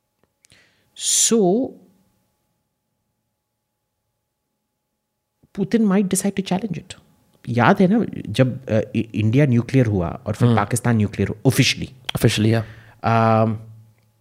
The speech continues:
Speaker 1: सब ने बोला, "अब जंग नहीं होगा इंडिया पाकिस्तान के बीच में।"
Speaker 2: हम्म।
Speaker 1: एक साल के अंदर कारगिल हुआ ना।
Speaker 2: करेक्ट।
Speaker 1: हम्म। And nobody expected that। I knew it was coming।
Speaker 2: Why?
Speaker 1: I,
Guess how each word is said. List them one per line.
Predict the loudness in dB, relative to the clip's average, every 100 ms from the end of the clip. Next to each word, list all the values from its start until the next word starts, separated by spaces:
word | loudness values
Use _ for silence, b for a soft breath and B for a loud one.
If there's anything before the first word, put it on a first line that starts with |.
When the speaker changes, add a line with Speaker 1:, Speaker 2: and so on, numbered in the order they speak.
| _ _ _ _ _ -10
Speaker 1:
सब | -2 0
ने | 2
बोला, | 2 2
"अब | 0 -2
जंग | 0 2
नहीं | 0
होगा | -2 -4
इंडिया | -4 -6
पाकिस्तान | -8 -12 -10 -10
के | -10
बीच | -12 -16
में।" | -18 -4
Speaker 2:
हम्म। | 2 2 2
Speaker 1:
एक | 2 2 2
साल | 0 0
के | 0
अंदर | -2
कारगिल | 0 -2 0 -2
हुआ | -4 -8
ना। | -12 -14 -20 _ -4
Speaker 2:
करेक्ट। | 2 2 0
Speaker 1:
हम्म। | -10 -20 -16 -10 -10 _ B B B B B B _ _ _ _ _ _ _ _ _ _ _ _ _ _ _ _ _ _ _
And | 2 4
nobody | 4 2 0
expected | 0 -2 -2 -6 -8
that। | -14 -20 -20 _ _ _ _ _ _ _ -20 -4
I | 0 2
knew | 2 2
it |
was | -2 -6
coming। | -10 -14 -20 _ _ _ _ _ _ _ _ _
Speaker 2:
Why? | 0 0 0 -10 -20 -4
Speaker 1:
I, | -2